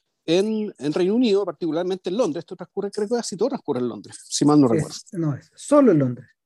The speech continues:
Speaker 1: Solo en Londres, perfecto. Y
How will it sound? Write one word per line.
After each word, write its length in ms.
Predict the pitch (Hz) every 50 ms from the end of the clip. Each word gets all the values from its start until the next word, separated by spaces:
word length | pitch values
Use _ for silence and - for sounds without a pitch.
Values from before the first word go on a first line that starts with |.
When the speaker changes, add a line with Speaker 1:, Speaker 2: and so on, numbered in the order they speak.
| _ _ _ _ _ _ _ _ _ _ _ _ _ _ _ -
Speaker 1:
Solo 280 | - - 233 220 202
en 60 | 170
Londres, 220 | 135 123 117 117 - -
perfecto. 440 | 175 135 - - 151 156 _ - _ _ - _ - - _ _ _ _ _ _ _ _ _ _ _ _ -
Y 260 | 226 269 285 -